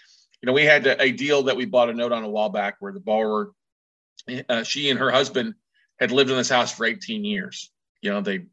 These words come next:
they'd raised their three girls in there. Eldest one was, uh, uh, nineteen or twenty at the time. The two girls were still in high school, but their, her hu-, husband had had a heart attack and was out of work for over a year recovering.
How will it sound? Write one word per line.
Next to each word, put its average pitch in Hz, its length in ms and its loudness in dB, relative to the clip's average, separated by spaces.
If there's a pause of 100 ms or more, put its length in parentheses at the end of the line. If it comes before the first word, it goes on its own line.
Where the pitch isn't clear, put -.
they'd 98 140 0
raised 117 280 2
their 104 100 -2
three 123 320 -6 (100)
girls 143 380 4
in 143 120 0
there. 135 340 2
Eldest 131 300 0
one 131 120 -6
was, 113 200 -8
uh, 104 340 2 (640)
uh, 92 260 -4 (160)
nineteen 123 640 -2
or 113 80 -2
twenty 120 240 -2
at 107 60 -4
the 104 80 -8
time. 110 260 -2
The 104 80 -2
two 113 140 -8
girls 113 200 -4
were 104 120 -6
still 110 200 -6
in 104 60 -4
high 104 120 0
school, 98 200 -10
but - 40 -14
their, 107 160 -4 (300)
her 123 120 0
hu-, 139 180 -2
husband 190 320 4
had 131 100 4
had 127 100 6
a 123 60 4
heart 139 240 2
attack - 260 -4 (920)
and 127 80 -2
was 123 100 -2
out 147 160 6
of 135 100 2
work - 240 0
for 127 280 -2
over 110 240 -6
a - 20 -4
year 110 120 -4
recovering. 160 520 -2